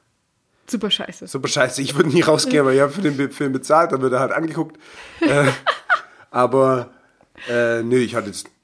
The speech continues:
Speaker 2: das hatte ich noch nie. Ich meine, da denk ich danach schon so, hm, war jetzt nicht so geil, aber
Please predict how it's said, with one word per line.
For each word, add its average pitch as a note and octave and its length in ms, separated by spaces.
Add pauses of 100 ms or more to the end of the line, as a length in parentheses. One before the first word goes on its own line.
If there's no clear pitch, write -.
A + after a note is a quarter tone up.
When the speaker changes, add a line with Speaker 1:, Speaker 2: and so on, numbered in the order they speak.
Speaker 2:
das - 160
hatte F#2+ 120
ich F2 120
noch E2 140 (260)
nie. F2+ 220 (240)
Ich B2+ 140
meine, D3 300
da C3 100
denk B2+ 180
ich B2 60
danach B2+ 300
schon - 180
so, A#2+ 140
hm, B2+ 500 (680)
war G#2+ 140
jetzt G#2+ 140
nicht B2+ 120
so C3 140
geil, A#2+ 420 (240)
aber G2+ 440